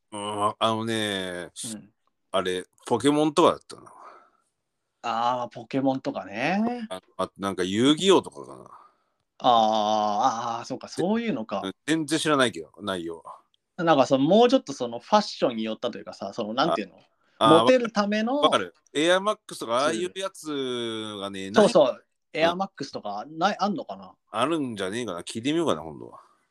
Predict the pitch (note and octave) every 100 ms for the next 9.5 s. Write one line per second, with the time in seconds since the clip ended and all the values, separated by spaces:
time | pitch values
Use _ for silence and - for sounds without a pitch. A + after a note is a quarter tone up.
0 | _ - D3 B2 A2 G#2+ C#3 G3 A3+ A3+
1 | - - B2 A2 - F#2+ F#2+ F#2+ G2+ G#2
2 | - - C#3+ - G2+ - D2+ A1+ G1+ _
3 | _ - _ _ A#2+ - - C3 G#3+ A3+
4 | G#3+ G3+ F#3+ - G3+ C3 A2 A2 _ -
5 | B2+ B2 B2 A#2+ A#2+ B2+ - - - E2
6 | - _ _ - _ _ - E2 G2 F3+
7 | D4 - F#2 A#2+ A#2+ E2+ E2+ E2+ - D2
8 | - - - _ _ _ _ _ - -
9 | - - G#2+ A#2